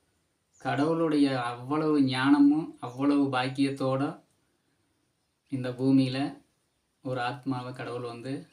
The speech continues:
உருவாக்குறார். நம்ம வந்து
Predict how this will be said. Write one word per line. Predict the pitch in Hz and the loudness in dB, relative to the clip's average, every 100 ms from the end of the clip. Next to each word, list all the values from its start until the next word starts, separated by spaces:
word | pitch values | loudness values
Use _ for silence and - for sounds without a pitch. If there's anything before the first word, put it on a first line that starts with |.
| _ _ _ _ | _ _ _ _
உருவாக்குறார். | - 123 120 120 123 127 _ _ _ _ _ _ _ _ _ _ _ _ _ _ _ _ _ | -12 -10 -10 -12 -16 -18 _ _ _ _ _ _ _ _ _ _ _ _ _ _ _ _ _
நம்ம | 135 131 156 165 | 0 4 6 6
வந்து | 156 151 165 175 185 - | 4 2 2 -4 -6 -14